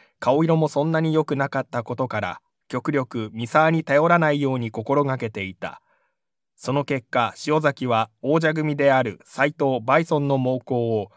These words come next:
ほとんど一人で受ける展開が続いた。そして猛攻を耐えしのいだ塩崎が三沢とタッチ。三沢はランニングエルボー、セントーンをバイソンに決めたが、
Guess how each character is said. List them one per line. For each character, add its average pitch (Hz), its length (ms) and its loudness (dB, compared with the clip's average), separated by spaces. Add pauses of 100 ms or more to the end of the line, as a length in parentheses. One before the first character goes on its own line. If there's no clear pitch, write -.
(120)
ほ 127 140 -4
と 165 160 2
ん 165 60 0
ど 147 120 0
一 147 180 -4
人 151 120 -2
で 131 120 0
受 127 200 -2
け 147 40 0
る 135 100 0
展 120 240 -4
開 120 200 -2
が 117 120 -2
続 110 280 -8
い 107 80 -6
た。 90 280 -8 (920)
そ 139 140 0
し - 80 -6
て 131 160 -2
猛 131 260 2
攻 165 240 2
を 156 80 4
耐 151 180 4
え 160 40 2
し 170 120 -4
の 160 100 4
い 156 60 2
だ 139 120 4 (100)
塩 143 160 2
崎 127 240 -4
が 107 240 -2
三 107 120 -6
沢 147 260 0
と 139 120 0
タ 123 120 -4
ッ 113 140 -6
チ。 - 220 -16 (480)
三 117 140 -4
沢 139 260 6
は 123 320 2
ラ 117 160 2
ン 170 100 4
ニ 175 120 4
ン 165 80 4
グ 156 100 2
エ 143 80 4
ル 131 140 0
ボ 104 280 -4
ー、 - 40 -20
セ 135 160 0
ン 160 80 0
ト 170 160 2
ー 160 40 4
ン 143 220 2
を 123 60 2
バ 123 180 2
イ 143 40 0
ソ 139 160 -2
ン 131 60 -2
に 120 120 -4
決 120 120 -8
め 120 120 -2
た 117 160 -2
が、 95 240 -6